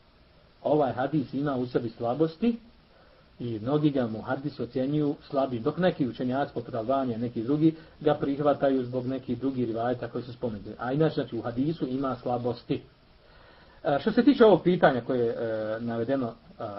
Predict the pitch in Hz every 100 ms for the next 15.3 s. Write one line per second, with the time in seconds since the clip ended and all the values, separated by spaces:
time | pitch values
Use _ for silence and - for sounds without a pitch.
0 | 98 _ - 120 123 139 185 - - -
1 | - _ - - - - 110 113 131 147
2 | 156 - 170 170 175 175 - _ _ -
3 | 127 123 123 120 - _ - 202 175 151
4 | - 147 - 170 170 151 135 156 127 113
5 | 113 110 139 123 156 120 113 131 113 -
6 | - - 127 143 123 139 143 139 107 117
7 | 143 170 135 - - - 120 127 120 -
8 | 151 120 113 110 110 - - - - _
9 | 135 120 147 135 120 151 151 139 139 135
10 | 131 117 113 131 127 135 127 135 143 139
11 | 147 135 120 - 160 160 160 156 135 151
12 | 196 233 - _ - 117 113 127 139 139
13 | 135 139 120 - 131 131 151 180 233 -
14 | - - _ - - _ _ - 120 117
15 | 117 117